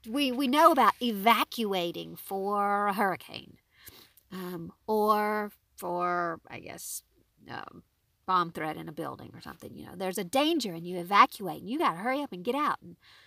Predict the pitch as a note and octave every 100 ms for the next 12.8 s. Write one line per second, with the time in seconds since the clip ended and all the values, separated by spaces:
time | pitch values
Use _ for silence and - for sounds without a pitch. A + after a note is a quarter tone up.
0 | _ _ _ - F#3 F3+ F3+ F3+ _ _
1 | _ _ _ _ _ _ - - - G3
2 | F#3+ F#3+ - G3+ - - - G#3+ - A3+
3 | A#3 G#3 G3+ F#3 F#3+ F#3 F3 - F#3 E3+
4 | E3+ - _ _ - - - G3 F#3+ F#3+
5 | F#3 F3+ F3 _ _ _ _ _ - -
6 | F3+ - - _ _ E3+ - F#3+ F#3 F#3
7 | F3 - F3 F#3 - - - _ _ -
8 | B3 B3+ B3 A3 C#4 - C4+ C4+ - _
9 | - G#3 A3 D#4+ D#4 A#3+ G3 A#3 - _
10 | _ _ _ _ _ _ _ _ _ _
11 | _ - - A#3+ A#3 A3+ A3+ - D#4+ A4+
12 | F#4 D#4 - A3+ G3 F#3 E3+ A3+